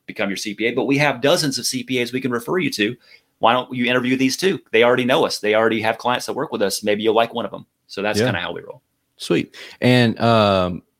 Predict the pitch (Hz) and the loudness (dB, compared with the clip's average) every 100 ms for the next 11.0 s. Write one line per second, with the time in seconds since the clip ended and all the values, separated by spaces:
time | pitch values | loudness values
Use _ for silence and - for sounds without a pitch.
0 | _ _ _ _ _ _ _ - - 131 | _ _ _ _ _ _ _ -20 0 4
1 | 117 - 98 87 - - 120 113 127 104 | 4 2 0 0 -6 -2 0 2 2 2
2 | 110 85 107 98 98 92 90 85 82 - | 0 -2 -2 -2 -4 -4 -6 -6 -8 -10
3 | _ _ _ _ _ - - _ _ 180 | _ _ _ _ _ -18 -18 _ _ 0
4 | 185 - 175 170 180 - - 143 131 - | 0 0 0 0 -2 -4 -2 0 0 0
5 | 90 82 - 95 - 170 180 - _ _ | -4 -4 -4 -4 0 0 0 -4 _ _
6 | _ _ - 147 135 147 - - _ _ | _ _ -2 0 0 -4 -12 -18 _ _
7 | _ - - 113 127 131 139 135 131 - | _ -8 -6 -2 0 0 -2 -2 -4 -6
8 | - - - - 104 110 110 101 - - | -8 -8 -10 -8 -2 -2 -2 -6 -10 -16
9 | _ 98 - 90 131 - 110 - 101 117 | _ -8 -6 -8 -8 -4 -4 -4 -6 -6
10 | 117 - - 107 92 165 - 143 135 - | -8 -14 -18 -10 0 0 0 -2 -2 -4